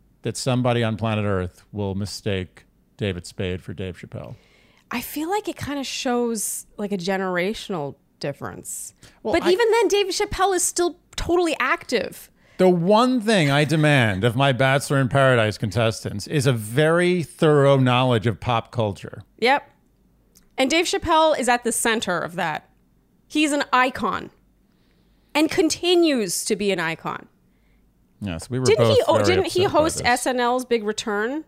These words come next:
Speaker 1: He hosted a million Big Returns.
Speaker 2: <laughs>
Speaker 1: He hosts everything. He's, he's the bu-, biggest comedy name in the world.
Speaker 2: Yeah.
Speaker 1: And he's not white.
Speaker 2: <laughs> It's really upsetting, this one.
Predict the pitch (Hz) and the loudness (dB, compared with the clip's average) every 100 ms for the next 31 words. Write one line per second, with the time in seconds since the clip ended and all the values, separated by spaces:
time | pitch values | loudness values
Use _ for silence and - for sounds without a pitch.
0 | _ 160 185 185 208 - 185 170 190 214 | _ -2 2 2 2 0 -2 0 0 0
1 | 190 123 104 95 92 123 87 359 - 359 | 0 0 -2 -2 -4 -2 0 0 0 -2
2 | - 349 - 381 - 165 180 208 - 185 | -2 -4 -2 -4 2 4 4 2 2 2
3 | 214 196 - 98 104 151 113 107 170 208 | 2 2 0 -2 2 0 0 0 0 0
4 | - 190 151 139 175 123 190 202 208 214 | 0 0 2 2 2 4 4 4 4 2
5 | - - - 165 175 170 156 151 170 165 | 0 -6 0 2 2 2 2 2 2 2
6 | 147 139 143 165 143 226 226 208 180 - | 2 2 4 4 2 2 2 2 0 -4
7 | - 214 262 262 190 214 254 233 196 240 | -2 2 4 4 2 2 2 2 4 6
8 | 269 180 - - - 427 - 427 - 494 | 6 6 2 0 0 0 -2 -4 -2 -4
9 | 508 494 587 - - - - - 508 - | -2 -4 -4 -6 -10 -12 -14 -12 -14 -14
10 | - - _ _ _ _ - - - - | -20 -20 _ _ _ _ -14 -10 -10 -4
11 | 330 359 330 311 330 330 320 294 - 226 | 0 0 0 0 2 2 2 0 0 2
12 | 202 - - 226 220 214 190 190 220 | 0 -4 -4 -4 -2 -2 -2 -4 -6